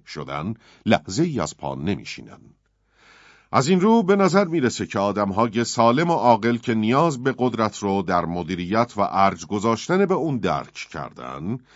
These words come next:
از اون با درایت استفاده می‌کنن. اما بیشعورهای تجاری از قدرت فقط برای خودشیفتگی و خودرأیی بیشتر استفاده می‌کنن.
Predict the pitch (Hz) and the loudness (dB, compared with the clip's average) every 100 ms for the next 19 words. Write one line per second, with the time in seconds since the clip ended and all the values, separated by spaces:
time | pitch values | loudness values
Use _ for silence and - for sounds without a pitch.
0 | - - _ _ - 127 113 175 202 196 | -20 -20 _ _ 4 4 4 2 2 4
1 | 165 175 127 160 175 147 185 123 - - | 4 2 4 4 4 4 2 0 -2 -8
2 | 113 - - 101 90 76 69 60 - 65 | -6 -6 -6 -6 -4 -6 -8 -14 -16 -18
3 | 53 - _ _ _ _ _ 110 90 69 | -18 -20 _ _ _ _ _ 0 0 -4
4 | 67 82 131 131 _ _ _ - 117 - | -4 -4 -6 -12 _ _ _ 2 2 4
5 | 120 98 85 90 76 76 78 69 64 58 | 0 0 0 -2 -4 -12 -12 -14 -14 -10
6 | 82 131 - 80 - 92 104 117 147 151 | -6 -6 -4 -8 -8 -2 -2 2 0 0
7 | - 127 123 160 - 143 139 123 98 101 | -6 -6 -2 -4 -4 -4 -4 -4 -6 -6
8 | - - - - - 73 65 71 76 - | -8 -10 -10 -12 -12 -14 -12 -14 -14 -18
9 | - 80 90 - 98 78 87 85 85 82 | -12 -2 -2 0 -4 -2 -4 -6 -8 -6
10 | 85 78 82 123 117 - 80 60 57 - | -6 -6 -6 -8 -6 -6 -6 -8 -16 -16
11 | 73 - 85 - - - - - 64 | -16 -14 -14 -14 -16 -18 -20 -20 -20